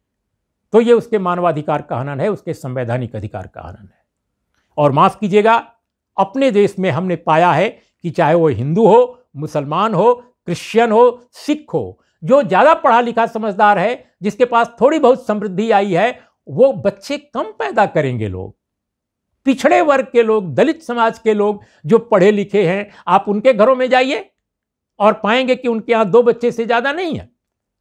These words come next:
कई जगह तो एक ही बच्चा आप पाएंगे। क्यों? क्योंकि उनके अंदर जागरूकता आई है, समझदारी आई है कि ज्यादा बच्चे सरदर्द होंगे, परेशानी का सबब होंगे और यही नहीं, आर्थिक बोझ होंगे।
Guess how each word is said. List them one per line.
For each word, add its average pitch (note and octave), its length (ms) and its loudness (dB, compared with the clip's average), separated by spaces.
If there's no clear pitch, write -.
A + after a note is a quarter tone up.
कई A#3 120 2
जगह A#3 200 4
तो A#3 120 -4
एक A3+ 280 0
ही D4 80 0
बच्चा G#3 300 -4
आप D#3 180 -4
पाएंगे। G2+ 360 -14
क्यों? D#4 200 6
क्योंकि - 840 -12
उनके F3 300 -4
अंदर F3+ 220 -4
जागरूकता C#3+ 600 -2
आई G#2 160 -12
है, F#2+ 260 -20
समझदारी G#3+ 580 4
आई A#3+ 220 2
है F3+ 360 -2
कि F#3 100 -4
ज्यादा F#3+ 320 4
बच्चे A3+ 540 0
सरदर्द F3 600 0
होंगे, A3 360 0
परेशानी F#3+ 520 -2
का A3+ 520 0
सबब G#3 380 2
होंगे A3+ 480 0
और F#3 160 0
यही G3 280 2
नहीं, B3+ 340 -2
आर्थिक F3+ 560 0
बोझ E3 360 2
होंगे। C3 420 -8